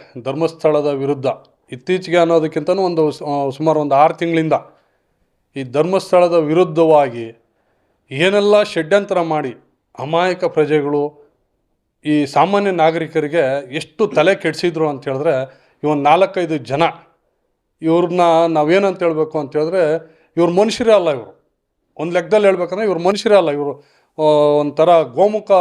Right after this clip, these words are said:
ವ್ಯಾಘ್ರರು ಅಂತ ಹೇಳ್ಬೋದು. ನಮ್ಮ ಧರ್ಮನ, ಈ ನಮ್ಮ ಧರ್ಮ ಅಂದ್ರೆ ಧರ್ಮಸ್ಥಳ, ಧರ್ಮಸ್ಥಳ, ಆ, ಧರ್ಮಸ್ಥಳದ ಹೆಸರಲ್ಲೇನೆ ಇದೆ ಧರ್ಮ ಅನ್ನೋದು.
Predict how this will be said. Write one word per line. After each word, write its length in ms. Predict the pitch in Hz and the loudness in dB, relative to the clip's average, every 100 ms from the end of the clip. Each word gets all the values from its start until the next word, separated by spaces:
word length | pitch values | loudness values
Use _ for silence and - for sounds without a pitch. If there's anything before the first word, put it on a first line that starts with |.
| 165 151 | 4 2
ವ್ಯಾಘ್ರರು 560 | 135 147 170 170 160 147 | 2 0 0 -2 -2 -2
ಅಂತ 180 | 135 143 | -2 -6
ಹೇಳ್ಬೋದು. 460 | 123 110 101 _ _ _ _ - | -6 -10 -14 _ _ _ _ -6
ನಮ್ಮ 340 | 147 156 151 | -2 0 -2
ಧರ್ಮನ, 400 | 117 180 214 214 151 113 _ _ _ _ _ - | 2 2 4 0 -2 -10 _ _ _ _ _ -10
ಈ 320 | 147 147 147 143 | -6 -6 -8 -10
ನಮ್ಮ 300 | 135 143 151 | -12 -8 -6
ಧರ್ಮ 260 | 139 170 202 | 0 0 2
ಅಂದ್ರೆ 280 | 196 185 202 | 0 0 0
ಧರ್ಮಸ್ಥಳ, 640 | 147 180 196 - 156 123 | 2 2 0 2 0 0
ಧರ್ಮಸ್ಥಳ, 520 | 156 190 202 - 185 208 240 _ _ _ _ _ _ _ _ _ | -4 -2 -4 0 2 2 0 _ _ _ _ _ _ _ _ _
ಆ, 360 | 147 156 156 160 151 | 0 4 6 4 4
ಧರ್ಮಸ್ಥಳದ 520 | 165 208 208 208 190 | 0 2 0 2 0
ಹೆಸರಲ್ಲೇನೆ 680 | 180 175 175 226 226 226 220 | 0 -2 4 2 4 0 0
ಇದೆ 160 | 185 165 | 0 0
ಧರ್ಮ 260 | 151 151 160 | 0 0 -2
ಅನ್ನೋದು. 380 | 131 110 _ | -2 -10 _